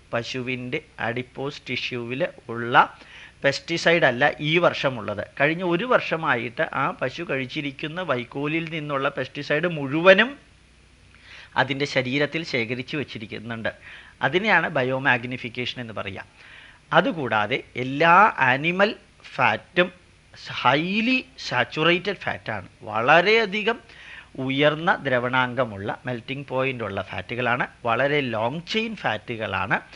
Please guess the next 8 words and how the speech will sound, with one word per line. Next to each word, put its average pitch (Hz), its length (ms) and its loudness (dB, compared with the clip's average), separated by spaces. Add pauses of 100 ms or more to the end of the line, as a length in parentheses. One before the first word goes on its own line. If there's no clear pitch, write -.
(240)
അതിനകത്ത് 160 540 0
കൊളസ്ട്രോളിൻ്റെ 143 800 -2
അളവും 143 460 2
കൂടി 143 240 -4
കൂടുതൽ 175 520 -2
വരുന്നതിനാൽ 117 800 2 (580)
സംഭവിക്കുന്നത് 139 880 0 (120)
എത്തിറോസ്ക്ലിറോസിസ്, 113 1300 -6